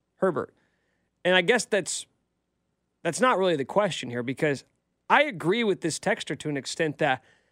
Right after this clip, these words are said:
this is not about Justin Herbert. It's about Patrick Mahomes. Justin Herbert is a great quarterback when compared to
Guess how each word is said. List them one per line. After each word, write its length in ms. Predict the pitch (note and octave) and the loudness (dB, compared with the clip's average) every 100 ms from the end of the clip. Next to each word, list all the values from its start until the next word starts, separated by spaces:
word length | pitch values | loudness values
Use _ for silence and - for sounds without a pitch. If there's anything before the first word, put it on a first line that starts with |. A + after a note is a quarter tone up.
| _ _ | _ _
this 160 | G3+ G3 | -2 0
is 100 | A#3+ | 2
not 200 | A3+ A3 | 4 4
about 260 | D#3+ F#3 C3+ | 4 2 0
Justin 340 | C#3 A#2 A2+ | -4 -4 -8
Herbert. 300 | A#2 - A#2+ _ | -8 -8 -12 _
It's 140 | C#3+ | -2
about 220 | D3+ E3+ D3+ | 0 0 0
Patrick 320 | D3 - - | -4 -4 -12
Mahomes. 420 | A2+ G2+ - - _ _ _ _ _ - | -12 -12 -16 -20 _ _ _ _ _ 0
Justin 280 | B3 B3 | 0 2
Herbert 340 | G3 G#3 F3+ - _ | 2 2 0 -4 _
is 240 | A3 D4+ A3 | 2 2 2
a 40 | |
great 260 | C#3 C#3 G#2 | 0 -2 -4
quarterback 540 | C#3 A2+ F#2+ F2+ - _ _ _ - | -6 -6 -8 -12 -14 _ _ _ -2
when 200 | F#3+ E3 | 0 0
compared 500 | E3+ D3+ D#3+ D3+ B2 | -2 0 0 0 -4
to 340 | D3+ B2+ A#2+ | -4 -4 -6